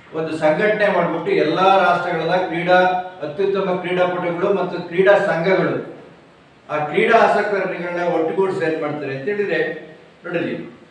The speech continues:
ಒಂದು ಸತತ ಪ್ರಯತ್ನ ಮತ್ತು ಸಂಘಟನೆ ಮಾಡ್ಬೇಕು ಅನ್ನೋ ಒಂದು ದೃಢ ಪ್ರಯತ್ನದಿಂದ ಏನಾಗುತ್ತೆ, ಸಾವಿರದ ಎಂಟುನೂರ ತೊಂಬತ್ನಾಲ್ಕರಲ್ಲಿ ಫ್ರಾನ್ಸ್ನ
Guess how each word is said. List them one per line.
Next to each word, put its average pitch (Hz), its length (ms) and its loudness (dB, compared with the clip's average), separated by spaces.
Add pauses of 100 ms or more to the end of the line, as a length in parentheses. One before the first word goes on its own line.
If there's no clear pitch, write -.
(180)
ಒಂದು 160 180 -4
ಸತತ 220 440 2
ಪ್ರಯತ್ನ 185 420 2
ಮತ್ತು 185 460 0
ಸಂಘಟನೆ 185 460 -2
ಮಾಡ್ಬೇಕು 175 400 0
ಅನ್ನೋ 170 180 -2
ಒಂದು 156 260 -4
ದೃಢ 165 160 0
ಪ್ರಯತ್ನದಿಂದ 170 680 0
ಏನಾಗುತ್ತೆ, 143 840 -4 (340)
ಸಾವಿರದ 190 800 4
ಎಂಟುನೂರ 190 500 0
ತೊಂಬತ್ನಾಲ್ಕರಲ್ಲಿ 175 1080 0
ಫ್ರಾನ್ಸ್ನ - 500 -2